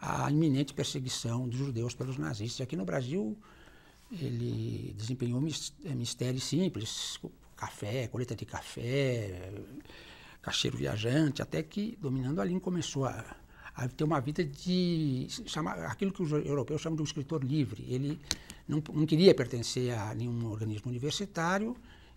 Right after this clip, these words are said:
então, ele fazia conferências, dava aulas a grupos de pessoas,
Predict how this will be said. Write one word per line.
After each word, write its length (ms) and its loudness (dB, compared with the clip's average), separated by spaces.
então, 160 2
ele 240 0
fazia 240 -2
conferências, 840 0
dava 260 2
aulas 600 0
a 100 -4
grupos 340 -2
de 60 -10
pessoas, 760 0